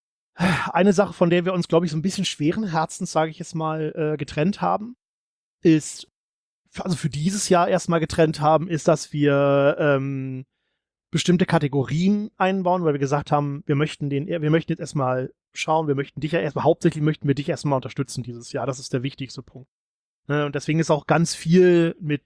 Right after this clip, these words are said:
dir überhaupt gelaufen in den Gesprächen. Ich glaube, es gab keine, gab kein Treffen, kein wichtiges, großes Gespräch, wo du nicht dabei gewesen bist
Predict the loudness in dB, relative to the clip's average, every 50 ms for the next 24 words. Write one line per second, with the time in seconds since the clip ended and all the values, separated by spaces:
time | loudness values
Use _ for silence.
0 | _ -4 0 2 2 4 2 2 0 0 0 0 -2 -2 _ 0 2 4 6 6
1 | 4 4 0 -4 -12 -12 -12 -12 -12 -12 -12 -14 -14 -14 -12 -14 -12 -10 -10 -8
2 | -8 -6 0 0 2 2 0 0 0 2 2 0 _ _ -2 0 2 2 2 2
3 | 2 0 -2 -4 _ _ _ _ _ _ _ _ -2 -2 -2 -2 -2 0 2 4
4 | 4 2 0 0 0 0 0 0 0 -2 -4 -4 -4 -6 -8 -6 -4 -2 -2 -2
5 | -2 -4 -4 -6 -6 -8 -10 -8 -6 -6 -6 -6 -6 -8 -6 -2 2 2 2 2
6 | 2 -2 -8 -10 -10 -10 -6 -4 -4 -4 -4 -6 -8 -8 -4 -2 0 0 0 0
7 | 0 2 2 4 4 2 2 2 0 -4 -4 -6 -8 -8 -4 -4 -4 -4 -4 -8